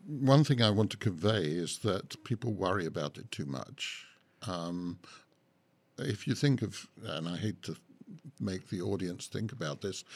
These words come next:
if you think of your own poop, you know, you wouldn't necessarily expect it to be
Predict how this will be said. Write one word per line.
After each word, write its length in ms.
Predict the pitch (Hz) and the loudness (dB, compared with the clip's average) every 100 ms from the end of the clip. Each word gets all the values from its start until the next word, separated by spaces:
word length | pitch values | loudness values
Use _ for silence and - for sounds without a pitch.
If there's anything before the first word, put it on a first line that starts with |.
| - - | -16 -14
if 60 | - | 0
you 100 | 113 | 0
think 240 | - 117 | 2 0
of 160 | 107 95 | 0 0
your 180 | 92 85 | -2 0
own 220 | 98 98 | 0 -2
poop, 320 | 104 180 - - _ _ - - _ - | 0 -2 -2 -14 _ _ -20 -20 _ -4
you 140 | 101 | 2
know, 120 | 107 | 4
you 240 | 120 113 104 | 4 4 2
wouldn't 380 | 110 107 - | 2 2 0
necessarily 640 | 90 90 107 107 - 85 87 | -2 -2 -2 -2 -2 0 0
expect 520 | 113 - - 82 - | -2 -4 -2 -4 -2
it 180 | 98 - | -4 -2
to 80 | 101 | -4
be 420 | 101 90 90 | -2 -2 -2